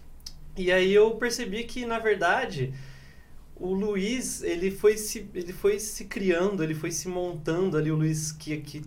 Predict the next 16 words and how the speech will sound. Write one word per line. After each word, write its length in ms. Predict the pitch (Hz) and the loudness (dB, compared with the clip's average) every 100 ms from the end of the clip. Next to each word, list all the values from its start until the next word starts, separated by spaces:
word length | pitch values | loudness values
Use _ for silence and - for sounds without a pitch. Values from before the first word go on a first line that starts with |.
| - | -14
que 220 | - 147 139 | -14 -12 -2
tá 140 | 151 | -2
aqui 240 | 151 151 | -2 -4
hoje, 460 | 147 190 214 151 131 - - - | 4 4 4 0 -6 -10 -14 -2
ao 180 | 160 | 0
longo 340 | 170 185 202 196 | 2 2 2 -2
de 140 | 190 | -4
várias 640 | 190 190 240 262 254 240 190 | 0 2 2 0 -2 -2 0
decisões, 560 | 214 208 185 185 190 | -2 -2 -2 0 2
vários 240 | 196 202 208 | 2 0 -2
passos 460 | - 175 196 - | 2 2 2 -6
que, 180 | - 202 160 | -8 -14 -6
mesmo 380 | 170 320 330 320 | -2 0 0 -2
que 100 | 220 | -4
desordenados, 1120 | 190 202 190 160 139 165 285 196 131 - - - - - - | 2 4 4 2 0 -2 -2 -2 -2 -4 -8 -16 -20 -20 -8
é, 200 | 160 - | -6 -4